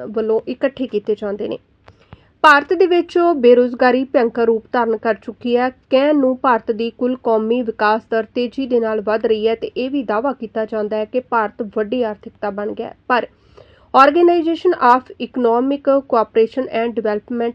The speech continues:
ਨੇ ਭਾਰਤ ਸਰਕਾਰ ਦੇ ਦੋ ਹਜ਼ਾਰ ਸਤਾਰਾਂ ਦੇ ਆਰਥਿਕ ਸਰਵੇਖਣ ਦੀ ਜਿਹੜੀ ਰਿਪੋਰਟ ਜਾਰੀ ਕੀਤੀ ਹੈ,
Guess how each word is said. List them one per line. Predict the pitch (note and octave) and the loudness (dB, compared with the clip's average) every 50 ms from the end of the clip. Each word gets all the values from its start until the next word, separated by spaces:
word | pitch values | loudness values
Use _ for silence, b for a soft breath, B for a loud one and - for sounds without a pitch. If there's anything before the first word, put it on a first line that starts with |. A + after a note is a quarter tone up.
| - A3+ | -4 -2
ਨੇ | G#3+ G#3+ | -2 -2
ਭਾਰਤ | A3 - - A#3+ G#3+ G#3 G3+ - | -2 -2 -2 -2 -2 -2 -4 -8
ਸਰਕਾਰ | A3 - - A3 G#3 - A3+ A3 A3+ A#3 | -10 -6 -6 -6 -6 -4 -2 -2 -2 0
ਦੇ | A3+ A3+ A3+ A3+ | 2 2 2 2
ਦੋ | G3+ G3 G#3+ G#3 | 2 2 0 0
ਹਜ਼ਾਰ | G#3 G3 A3 A3+ A3 A3+ A3+ | 0 0 -2 -2 -2 -2 -2
ਸਤਾਰਾਂ | - _ _ - B3+ C4+ D4+ E4 E4 | -4 _ _ -2 -2 0 0 0 0
ਦੇ | C#4+ C4+ A#3+ | 0 0 -2
ਆਰਥਿਕ | G#3 G#3 - - - - _ | -2 -4 -6 -12 -16 -16 _
ਸਰਵੇਖਣ | - A#3 A3 G3 G#3+ G#3 - - A#3 | -14 -10 -6 -4 -4 -4 -4 -6 -8
ਦੀ | A3+ G#3+ A3 | -8 -8 -6
ਜਿਹੜੀ | G3+ A3 G#3+ A3+ A#3 A3+ | -4 -4 -2 -2 -4 -6
ਰਿਪੋਰਟ | A3+ A3 _ - A3 A#3+ C4 B3 | -6 -4 _ 2 2 2 2 0
ਜਾਰੀ | - A#3+ G#3 G3+ G#3 G3+ | -4 -4 -4 -2 -4 -6
ਕੀਤੀ | - A3 G3+ - - A3+ A3 | -8 -12 -14 -10 -6 -2 0
ਹੈ, | G#3+ A3+ B3+ | 0 0 -2